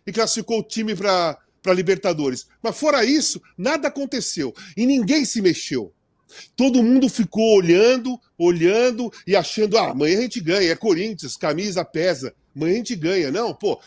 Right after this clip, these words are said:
contrata mais esse daqui, "Ah, amanhã a gente ganha." Ah, muda o treinador,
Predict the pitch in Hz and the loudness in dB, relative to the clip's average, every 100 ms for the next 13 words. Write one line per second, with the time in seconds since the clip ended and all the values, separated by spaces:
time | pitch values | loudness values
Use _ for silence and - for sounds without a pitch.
0 | _ 170 160 262 262 254 247 - 214 240 | _ -8 -4 -4 -2 -4 -4 -2 -2 0
1 | 190 156 220 254 254 151 185 190 - - | 0 0 0 -2 -4 -2 2 2 0 0
2 | 208 190 320 339 294 262 165 202 214 | 2 2 0 0 0 0 0 2 0